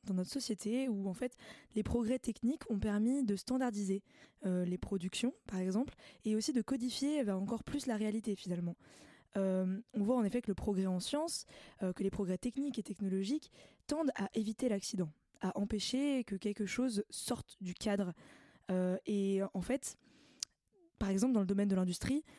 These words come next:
on veut avant tout produire plus vite et assurer le bon fonctionnement de, des chaînes de production. Donc en fait, on utilise des machines qui, justement, euh, ont pour but, euh, de contourner la possibilité, euh, euh, bah, d'un accident, euh, dans la, dans une production qui serait humaine.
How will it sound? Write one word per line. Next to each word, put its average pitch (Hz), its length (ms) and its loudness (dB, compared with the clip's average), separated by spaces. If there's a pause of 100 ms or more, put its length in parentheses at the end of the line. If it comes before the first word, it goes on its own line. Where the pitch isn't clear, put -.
(140)
on 208 80 2
veut 202 160 4
avant 214 280 2
tout 277 420 0
produire 220 560 0
plus - 240 -6
vite 220 380 -2 (200)
et 208 100 0
assurer 208 360 0
le 190 80 2
bon 190 160 0
fonctionnement 214 440 2
de, 196 140 2
des 185 120 0
chaînes 214 160 0
de 208 40 0
production. 208 460 -2
Donc 175 240 -4
en 180 40 -2
fait, 226 200 -2
on 190 100 0
utilise 202 300 0
des 185 140 0
machines 185 400 0 (340)
qui, 208 140 -2
justement, 202 480 0 (520)
euh, 185 220 2 (100)
ont 240 120 2
pour 196 220 -4
but, 190 360 -4 (140)
euh, 185 260 0
de 180 120 -4
contourner 214 680 2
la 190 340 0
possibilité, 208 800 0
euh, 202 140 -2 (580)
euh, 180 280 0
bah, 180 120 -2
d'un 185 100 2
accident, 196 600 2
euh, 190 40 2
dans 185 120 0
la, 180 120 0
dans 180 80 -4
une 190 140 -2
production 208 360 -2
qui 208 120 -4
serait 190 360 -2
humaine. 190 360 2